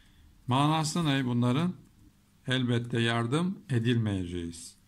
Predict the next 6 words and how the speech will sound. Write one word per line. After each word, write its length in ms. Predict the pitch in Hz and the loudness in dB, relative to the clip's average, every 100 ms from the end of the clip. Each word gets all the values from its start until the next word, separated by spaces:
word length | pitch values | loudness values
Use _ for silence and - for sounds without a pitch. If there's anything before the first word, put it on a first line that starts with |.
| _ - - _ | _ -20 -20 _
Elbette 520 | 139 151 135 123 120 117 | 0 0 2 0 0 0
yardım, 580 | 117 117 113 147 165 | 2 0 0 -2 -2
bunun 220 | 131 147 156 | -2 0 0
manası 560 | 139 120 113 107 - | 0 2 0 -2 -4
ne? 200 | 135 170 - | -4 -4 -4
Elbette 760 | 156 135 123 117 120 139 147 | -4 -2 -2 -2 -4 -2 -2